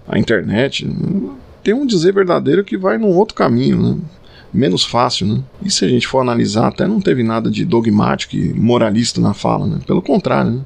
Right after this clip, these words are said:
Aí o coach de esquerda, aí o coach de esquerda que precisa ser feito é justamente que a esquerda precisa falar a verdade, voltar a dizer a verdade, né?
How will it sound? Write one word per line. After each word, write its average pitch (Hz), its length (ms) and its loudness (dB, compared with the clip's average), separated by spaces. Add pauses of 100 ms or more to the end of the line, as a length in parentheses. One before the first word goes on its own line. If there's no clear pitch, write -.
(160)
Aí - 260 0
o - 80 2
coach 196 340 0
de 214 60 -10
esquerda, 214 760 0
aí 135 100 -2
o 135 60 -2
coach 175 260 0
de 208 80 -8
esquerda 139 300 0
que - 80 -20
precisa - 200 -2
ser 131 160 0
feito 156 320 0
é 190 40 6
justamente 180 960 0 (160)
que - 60 -2
a 151 40 0
esquerda 151 300 -2
precisa - 220 0
falar - 260 2
a - 40 2
verdade, 120 480 -2
voltar 127 400 0
a 156 40 0
dizer 113 260 -2
a 107 40 -2
verdade, 98 480 -2
né? - 220 -2